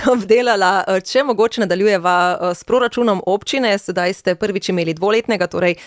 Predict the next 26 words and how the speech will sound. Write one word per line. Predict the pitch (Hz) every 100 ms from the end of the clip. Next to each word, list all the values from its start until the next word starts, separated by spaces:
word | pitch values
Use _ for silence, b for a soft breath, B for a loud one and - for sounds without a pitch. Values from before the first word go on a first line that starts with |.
| B B
za | 196
leti | 202 202 196 190 165
dva | 160 165
tisoč | 170 - -
triindvajset | 220 196 170 175 202 214
in | 180 170 160
štiriindvajset, | - 240 214 185 170 185 240 180 -
ta | 180
se | - 165
izteka. | - 202 226 214 190 B B B
In, | - 247
eh, | 220 202
med | 202 196 -
temi | 226 220
večjimi | 226 240 220 185
projekti | 180 190 226 208
zadnjih | 180 180 214 196
dveh | 185 190 -
let | 202 247 -
so | - 202
bili | 190 214
predvsem, | - 175 185 - 190 185
eh, | 170 165
obrtna | 190 214 233 214
cona | - 196 202 180
pa | 180 170 170